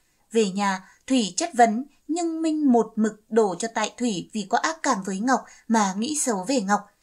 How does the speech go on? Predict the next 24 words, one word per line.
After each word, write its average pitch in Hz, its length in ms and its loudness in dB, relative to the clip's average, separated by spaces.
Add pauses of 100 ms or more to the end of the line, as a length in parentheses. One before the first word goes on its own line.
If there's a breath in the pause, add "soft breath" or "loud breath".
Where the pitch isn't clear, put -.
(260)
Minh 269 260 6
ra 262 240 2
sức 370 240 -2
bênh 277 220 2
Ngọc 220 280 -2
trước 339 200 0
mặt 233 200 2
Thủy 233 280 0
và 190 60 -4
đổ 185 200 -6
lỗi 214 300 -2
cho 285 160 -2
vợ, 240 260 4 (260 loud breath)
dù 247 220 2
trước 349 220 -2
đó 233 320 4
Thủy 285 140 -2
đã 214 100 -4
cảnh 214 280 -4
báo 190 180 0
với 214 240 -2
Minh 277 380 2
về 202 280 0
sự 254 140 -2